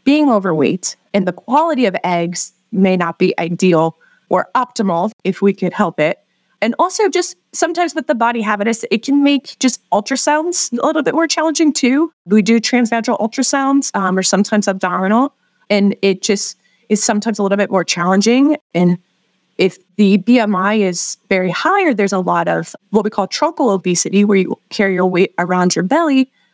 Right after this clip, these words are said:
it can make things hard and potentially it's much more challenging to do the n-, normal things that we do with fertility.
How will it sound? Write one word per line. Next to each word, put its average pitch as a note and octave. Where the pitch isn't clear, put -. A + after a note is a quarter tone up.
it F#4+
can F#4+
make F4+
things D#4
hard C#4+
and A#3
potentially A#3
it's G#3+
much D#4
more C#4+
challenging B3
to G3+
do F#3+
the F3+
n-, F#3
normal G3+
things F3+
that E3
we D#3+
do E3+
with F3
fertility. D#3+